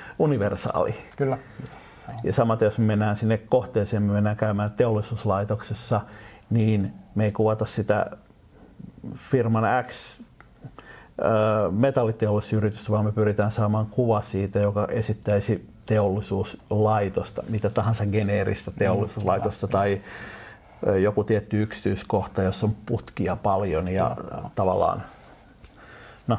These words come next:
Speaker 1: näistä on vaikea puhua, kun ei voi
Speaker 2: Kyllä,
Speaker 1: näyttää.
Speaker 2: kyllä. Mutta niin, geneerisyyteen pääsee helposti just menemällä lähelle kohdetta, eli otetaan,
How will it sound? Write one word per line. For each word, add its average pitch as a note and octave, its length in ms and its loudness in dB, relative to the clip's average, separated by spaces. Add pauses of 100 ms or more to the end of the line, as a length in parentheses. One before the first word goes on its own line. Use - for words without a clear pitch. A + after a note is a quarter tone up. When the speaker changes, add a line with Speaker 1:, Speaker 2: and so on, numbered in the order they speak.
(100)
Speaker 1:
näistä B2 240 0
on - 20 2
vaikea A#2+ 280 2
puhua, B2+ 300 2
kun B2 180 0
ei B2+ 60 4
voi C#3 100 4
Speaker 2:
Kyllä, D#3+ 120 4
Speaker 1:
näyttää. D#3+ 260 2
Speaker 2:
kyllä. A2 100 0 (380)
Mutta D#3 460 2 (280)
niin, D#3 200 2
geneerisyyteen B2+ 580 0
pääsee B2+ 300 0
helposti B2 360 0
just A#2 100 -8
menemällä B2 360 2
lähelle A#2+ 340 2
kohdetta, A2+ 440 -4
eli A2 80 -4 (160)
otetaan, A#2+ 340 -4